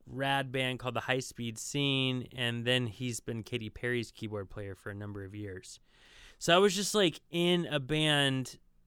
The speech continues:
uh, plucked out of my, you know, post-high school band. Uh, I was immediately in L A with these guys that were already just monster musicians and were going to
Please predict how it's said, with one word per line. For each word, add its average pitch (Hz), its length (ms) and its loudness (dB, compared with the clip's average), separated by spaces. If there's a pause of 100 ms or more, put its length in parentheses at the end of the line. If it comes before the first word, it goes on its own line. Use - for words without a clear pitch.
(200)
uh, 131 200 2
plucked 160 440 2
out 143 160 2
of 131 120 0
my, 135 480 6 (100)
you 139 160 -2
know, 117 180 2
post-high 139 600 4
school 131 320 -2
band. 107 600 0 (580)
Uh, 113 640 2
I 127 80 2
was 131 180 2
immediately 131 440 0
in 131 120 -2
L 120 300 -2
A 117 460 -2 (440)
with 143 200 2
these 131 200 0
guys 135 380 4
that 127 120 2
were 120 140 2
already 143 720 2 (380)
just 127 260 -8
monster 139 420 2
musicians 117 920 -2 (120)
and 120 280 -2
were 117 100 0
going 120 380 0
to 113 540 -2